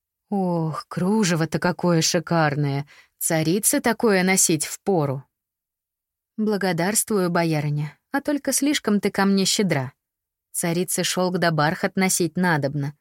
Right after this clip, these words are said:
а тут нитки самые обычные, простенькие. Так только руки занять.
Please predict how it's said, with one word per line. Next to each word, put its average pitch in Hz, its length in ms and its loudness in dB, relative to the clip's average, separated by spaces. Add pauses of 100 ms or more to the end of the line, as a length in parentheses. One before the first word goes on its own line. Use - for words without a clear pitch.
(380)
а 311 100 -2
тут 330 260 -6
нитки 349 380 -4
самые 247 500 2
обычные, 151 680 -2 (100)
простенькие. 156 880 -2 (460)
Так 262 300 -6
только 175 380 -4
руки 180 300 -2
занять. 143 560 -4